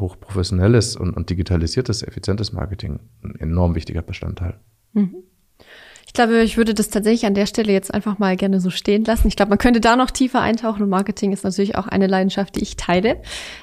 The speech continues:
Speaker 2: Ähm, ich glaube, in Anbetracht der Zeit würde ich tatsächlich sagen, lass uns mal noch mal so ein Recap machen.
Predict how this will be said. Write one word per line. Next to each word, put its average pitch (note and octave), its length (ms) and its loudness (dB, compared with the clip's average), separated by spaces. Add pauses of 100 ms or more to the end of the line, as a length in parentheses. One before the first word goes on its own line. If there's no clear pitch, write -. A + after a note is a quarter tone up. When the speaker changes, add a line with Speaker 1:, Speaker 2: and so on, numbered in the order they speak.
Speaker 2:
Ähm, A3+ 480 4 (400)
ich - 100 -10
glaube, A#3+ 160 4
in - 80 2
Anbetracht A#3 380 2
der G#3+ 100 0
Zeit A3 240 2
würde G#3+ 140 2
ich G#3 60 0
tatsächlich G#3 440 -2
sagen, G3+ 260 2
lass G3 220 0
uns G#3 180 -2
mal F#3+ 360 2
noch G3 180 -2
mal G3 120 2
so F#3 80 4
ein F#3 100 4
Recap G3+ 400 2
machen. F#3 540 2